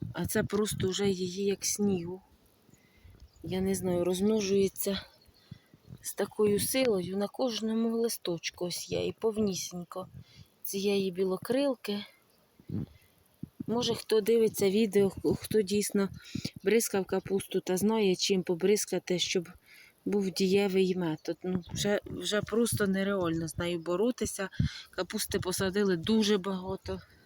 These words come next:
І тепер ось маємо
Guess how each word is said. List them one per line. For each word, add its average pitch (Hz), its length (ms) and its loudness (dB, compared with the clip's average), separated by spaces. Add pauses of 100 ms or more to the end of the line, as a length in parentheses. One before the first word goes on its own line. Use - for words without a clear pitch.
(1900)
І 190 280 0 (1160)
тепер 196 360 0
ось 180 180 0
маємо 196 480 2